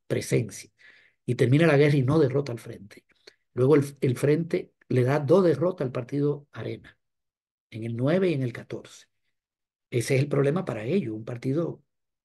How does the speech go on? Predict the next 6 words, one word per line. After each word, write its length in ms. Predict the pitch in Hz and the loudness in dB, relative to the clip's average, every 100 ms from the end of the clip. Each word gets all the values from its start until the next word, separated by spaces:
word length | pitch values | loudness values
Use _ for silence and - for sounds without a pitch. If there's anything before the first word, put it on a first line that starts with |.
| _ _ _ _ - | _ _ _ _ -10
aliado 420 | 107 117 120 110 | -6 -4 -2 -2
de 140 | 107 | -4
Cuba, 380 | - 175 151 123 | 0 0 0 -6
aliado 340 | 117 113 113 | -8 -6 -6
de 100 | 107 | -6
Venezuela, 800 | 107 110 110 - 165 - 127 131 | -8 -12 -2 2 2 0 -6 -12